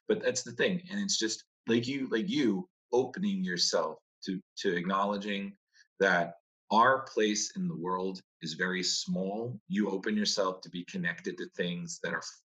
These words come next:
far bigger than you, and that in itself is, it's kind of like appre-, appreciating the majesty, you know? The world does not just fit into boxes and, uh, comfortably.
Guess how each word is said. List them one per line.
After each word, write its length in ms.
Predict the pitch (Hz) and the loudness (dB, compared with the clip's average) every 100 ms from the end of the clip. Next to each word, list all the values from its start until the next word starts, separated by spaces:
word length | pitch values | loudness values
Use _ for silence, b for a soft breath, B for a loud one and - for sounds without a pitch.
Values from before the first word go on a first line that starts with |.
| - | 0
far 280 | - - - | 2 2 2
bigger 380 | 113 101 107 | -2 -2 -2
than 160 | 90 85 | -2 -4
you, 400 | 80 82 101 117 - _ - 143 180 180 - _ _ B B B - | -8 -4 -2 -2 -4 _ -6 -2 0 -2 -16 _ _ B B B 0
and 520 | 101 95 92 90 85 | 2 2 0 -2 -6
that 280 | 92 113 127 | 0 2 2
in 100 | 131 | 0
itself 520 | 123 - 107 101 95 - _ - | -2 -2 -2 -2 -4 -6 _ -4
is, 420 | 101 95 87 - - | -2 -2 -6 -10 -8
it's 120 | 123 | -2
kind 180 | - 262 | 0 2
of 60 | |
like 140 | 277 - | 0 0
appre-, 480 | 117 - 123 120 104 | -4 -2 -2 0 -2
appreciating 840 | 95 - 113 - 98 95 90 85 B B B - | -2 0 0 0 -2 -2 -4 -6 B B B 0
the 80 | - | 2
majesty, 720 | 180 - 180 87 - 78 - _ _ | 4 2 0 -2 -4 -8 -16 _ _
you 100 | - | -2
know? 300 | 98 95 92 90 | 0 0 -2 -2
The 80 | 107 | 2
world 320 | 117 131 127 | 4 4 2
does 140 | 120 | -2
not 200 | 110 101 | -2 -2
just 260 | 98 90 - | -4 -6 -2
fit 260 | 95 90 - | 0 0 -4
into 240 | 87 85 | -6 -4
boxes 760 | 90 92 90 - 87 82 73 - - | -2 -2 -2 -4 -4 -8 -10 -12 -6
and, 380 | 85 85 82 80 - | -4 -2 -4 -6 -8
uh, 440 | 82 80 78 78 - - - - | -6 -6 -6 -8 -10 -12 -12 -4
comfortably. 680 | - 110 107 87 - - | 0 0 -2 -10 -12 -14